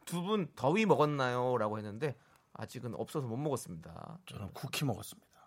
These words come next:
Speaker 1: 네, 그렇습니다. 저는 물 먹고 있고요. 네, 그렇습니다. 자, 이러니까 미친 방송만 <laughs> 얘기를 듣죠. <laughs> 도레미, 미, 미, 미. 네, 노래 듣도록 하겠습니다. "누가 기침 소리를 내었는가?" 님께서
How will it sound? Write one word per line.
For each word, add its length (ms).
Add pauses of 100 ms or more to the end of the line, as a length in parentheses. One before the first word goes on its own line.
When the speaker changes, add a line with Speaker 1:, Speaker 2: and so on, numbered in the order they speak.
Speaker 1:
네, 40 (240)
그렇습니다. 380
저는 140
물 120
먹고 260
있고요. 300 (220)
네, 180
그렇습니다. 540 (420)
자, 160
이러니까 460
미친 240
방송만 420
<laughs> 0
얘기를 260 (140)
듣죠. 160 (640)
<laughs> 440 (1120)
도레미, 760 (100)
미, 380
미, 340
미. 480 (180)
네, 280
노래 180
듣도록 240
하겠습니다. 680 (960)
"누가 500 (180)
기침 420
소리를 380
내었는가?" 1000 (100)
님께서 840